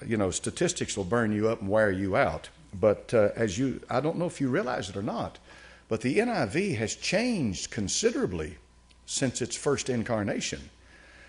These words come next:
and to the point to where it is today, which of, obviously, of course, means that if it has changed up to this point, it will continue to change. And, uh, here is a, um, here is some of the statistics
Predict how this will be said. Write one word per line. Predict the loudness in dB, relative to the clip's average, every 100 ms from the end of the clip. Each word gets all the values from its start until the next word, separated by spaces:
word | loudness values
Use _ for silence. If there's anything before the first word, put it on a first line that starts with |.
| -10
and | 0 2 4 2 -2
to | -4
the | -4
point | -2 0 2
to |
where | 2 2
it |
is | 2 0
today, | -2 0 2 0
which | 0 0 0
of, | -4 -2
obviously, | -2 0 -4 -2 -2 -4
of | -6
course, | -6 -4 -2
means | 0 0 -2
that | -2
if | -2 -2
it | -2
has | -2 -2
changed | -2 2 2 2 -2 -2 -2 -2
up | -2
to | -2 -2
this | -2 -6
point, | -6 -4 -4
it | -4 0
will | 0 0
continue | -4 -6 -6 -8 -4 -4 -4 -10 -20 -20 -12
to | -4 -2
change. | 2 2 0 -4 -10 -12 -14 -20 -20 -18 -18 -6
And, | 0 2 4
uh, | 6 6 4 0 -12 -12
here | -2 2 4 4
is | 4 2 2
a, | 2 4 4
um, | 2 0 -6 -14 -20 -20 -20 -20 -20 -20 -20 -8
here | 0 2
is | 2
some | 2 2
of |
the | 0
statistics | -2 -2 0 -2 -4 -8 -10 -14